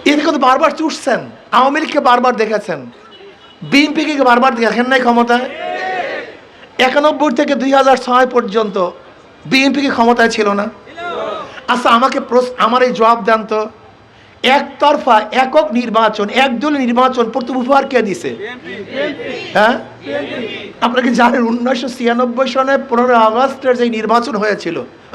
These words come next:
পনেরোই ফেব্রুয়ারি নির্বাচন, এই পনেরোই ফেব্রুয়ারি নির্বাচন কিন্তু বিএনপি একা করেছে। আপনি দেখবেন ওই সময় পত্রিকাগুলি, সেখানে শেখ খালেদা জিয়ার স্পষ্ট বক্তব্য,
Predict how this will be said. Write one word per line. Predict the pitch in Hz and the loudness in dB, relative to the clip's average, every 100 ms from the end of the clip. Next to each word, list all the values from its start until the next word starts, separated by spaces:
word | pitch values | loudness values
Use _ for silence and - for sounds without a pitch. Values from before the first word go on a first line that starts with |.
| 196 | -4
পনেরোই | 311 311 233 | 2 2 2
ফেব্রুয়ারি | 240 269 277 262 | 0 2 2 0
নির্বাচন, | 247 226 214 190 143 - - - - - - - - 240 | 0 0 0 -4 -6 -14 -18 -18 -18 -20 -20 -20 -18 -4
এই | 247 | -2
পনেরোই | 240 254 285 240 | 2 4 4 4
ফেব্রুয়ারি | 254 247 277 311 311 | -2 0 2 2 0
নির্বাচন | 277 240 262 262 285 277 | -2 2 2 2 -2 -2
কিন্তু | 277 - 285 | -6 -2 -4
বিএনপি | 202 247 269 269 | -2 -4 -2 0
একা | 254 233 233 | 0 2 0
করেছে। | 190 160 - - - - 262 269 233 262 | 0 -2 -4 -18 -20 -12 -8 -8 -8 -2
আপনি | 254 269 277 | -2 0 0
দেখবেন | 262 254 269 | 0 0 0
ওই | 262 | 0
সময় | 277 277 254 | 0 0 2
পত্রিকাগুলি, | 254 269 269 247 220 175 123 - - - - - - | 0 0 0 0 -2 -6 -10 -18 -20 -20 -20 -20 -16
সেখানে | - 247 269 | -2 2 2
শেখ | 254 254 247 - | 4 2 2 -2
খালেদা | 233 254 269 | 0 2 2
জিয়ার | 240 262 247 | 2 2 2
স্পষ্ট | 247 - 269 269 | 0 0 0 2
বক্তব্য, | 240 233 - 226 185 156 | 0 0 -2 -2 0 -2